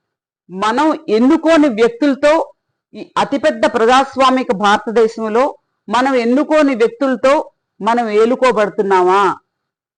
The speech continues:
ఇది మనకు అవమానం కాదా? రాహుల్ గాంధీ గారు వినిపించే వాదనలో ఒక రాజ్యాంగబద్ధమైన సంస్థ,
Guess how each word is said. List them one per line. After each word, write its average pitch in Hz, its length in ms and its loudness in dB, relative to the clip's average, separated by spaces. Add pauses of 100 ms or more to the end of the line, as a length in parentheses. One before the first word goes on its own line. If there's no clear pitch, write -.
(500)
ఇది 202 140 -8
మనకు 254 320 -2
అవమానం 240 520 2
కాదా? 196 540 2 (760)
రాహుల్ 233 420 -2
గాంధీ 262 340 2
గారు 254 220 4
వినిపించే 220 560 -2
వాదనలో 240 680 2 (260)
ఒక 208 160 0
రాజ్యాంగబద్ధమైన 220 1300 2
సంస్థ, 208 540 -2